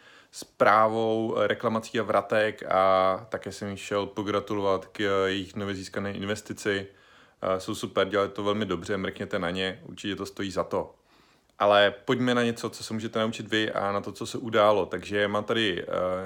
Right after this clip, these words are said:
poznačený několik biznisových lekcí, který si určitě z tohohle videa odnesete. A pojďme začít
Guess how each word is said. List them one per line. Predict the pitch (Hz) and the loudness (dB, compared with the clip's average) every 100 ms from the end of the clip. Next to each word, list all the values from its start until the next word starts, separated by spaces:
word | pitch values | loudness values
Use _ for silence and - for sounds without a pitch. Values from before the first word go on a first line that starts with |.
| 92 | -8
poznačený | - 113 110 120 120 | -8 -6 -4 -2 -2
několik | 120 135 127 117 | 0 -2 -4 -4
biznisových | 110 117 113 123 117 | -6 -6 -4 -4 -2
lekcí, | 107 - 135 147 170 | -4 -2 -4 -4 -8
který | _ - 110 | _ -8 -6
si | 113 | -4
určitě | 104 113 107 104 | -4 -4 -2 -4
z | |
tohohle | - 110 110 | -2 -2 0
videa | 107 110 | 2 2
odnesete. | 95 104 110 120 127 127 - - - - - - - _ | 2 -4 -6 0 0 0 -8 -20 -20 -20 -20 -20 -20 _
A | 101 101 101 98 | 4 6 6 4
pojďme | - - 131 123 120 | 2 0 2 2 2
začít | 117 - 120 117 | 0 -2 -8 -6